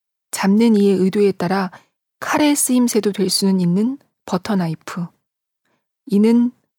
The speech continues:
의아하다는 순수 의미를 담을 때와는 엄연히 다르다. 인상을 찌푸린 얼굴로 또는 격앙된 목소리로 뱉는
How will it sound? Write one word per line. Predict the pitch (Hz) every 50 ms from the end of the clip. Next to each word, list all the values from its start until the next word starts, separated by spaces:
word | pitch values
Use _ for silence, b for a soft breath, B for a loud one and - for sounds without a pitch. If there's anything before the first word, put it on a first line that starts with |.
| _ _ -
의아하다는 | 220 226 233 269 277 277 262 269 - 233 214 208 214 214 214 214 214
순수 | 220 - - 320 339 - - 320 269 208
의미를 | 196 202 202 208 214 208
담을 | 208 - - 180 180 190 190
때와는 | - - 185 180 175 170 180 208 233 240 - _ _ _ _ -
엄연히 | 190 180 196 202 202 190 180
다르다. | - - 175 175 165 - 160 165 185 - _ _ _ _ _ _ _ _ _ _ _ _ _ _ _ -
인상을 | 214 226 247 - 330 311 302 294 285
찌푸린 | - 349 - - 370 359 320 277
얼굴로 | 226 185 170 - 180 160 160 160 170 175 _ _ _ -
또는 | - 233 226 233 247 247 240 220
격앙된 | - - 185 196 240 247 247 254 247 247 240 233 226
목소리로 | 185 180 - - 226 202 196 196 196
뱉는 | - 185 196 190 185 196 196 190 190